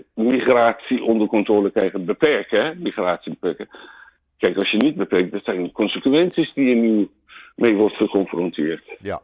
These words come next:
Speaker 1: Dat is ook
Speaker 2: precies,
Speaker 1: zo.
Speaker 2: precies. Ja, u heeft enorm veel duidelijk gemaakt, denk ik, voor de luisteraars.
Speaker 1: <laughs> Hoop ik.
Speaker 2: Ja,
Speaker 1: Ik hoop
Speaker 2: absoluut.
Speaker 1: het. Ik
Speaker 2: Nee,
Speaker 1: hoop het.
Speaker 2: absoluut. Eh, ook voor mij zijn er, eh, zijn de dingen naar,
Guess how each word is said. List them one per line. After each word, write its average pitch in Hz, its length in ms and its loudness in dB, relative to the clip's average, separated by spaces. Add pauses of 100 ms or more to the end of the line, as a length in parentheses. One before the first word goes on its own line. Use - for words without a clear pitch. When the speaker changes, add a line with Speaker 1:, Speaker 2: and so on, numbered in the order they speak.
(120)
Speaker 1:
Dat 110 180 -2
is 107 180 -4
ook 147 60 -2
Speaker 2:
precies, 67 100 -10
Speaker 1:
zo. - 220 -14 (200)
Speaker 2:
precies. - 520 -16 (580)
Ja, 117 160 -6 (520)
u 156 160 0
heeft 151 420 0
enorm 151 580 -6
veel 117 460 -8
duidelijk 85 420 -6
gemaakt, 80 380 -14
denk 73 160 -14
ik, 67 120 -20
voor 80 140 -10
de 73 60 -12
luisteraars. 78 680 -8 (180)
Speaker 1:
<laughs> - 220 0
Hoop 165 240 0
ik. 139 180 0
Speaker 2:
Ja, 143 240 4
Speaker 1:
Ik - 80 -4
hoop - 80 4
Speaker 2:
absoluut. 160 420 -2
Speaker 1:
het. 104 240 -6
Ik 127 100 -6
Speaker 2:
Nee, 175 240 2
Speaker 1:
hoop 165 80 2
het. 165 100 0
Speaker 2:
absoluut. 165 440 -6 (420)
Eh, 147 380 0
ook - 160 0
voor 170 160 -10
mij 180 240 2
zijn 156 260 -2
er, 147 140 0 (140)
eh, 127 540 0
zijn 135 200 -6
de 127 100 -12
dingen 143 260 -6
naar, 135 140 -2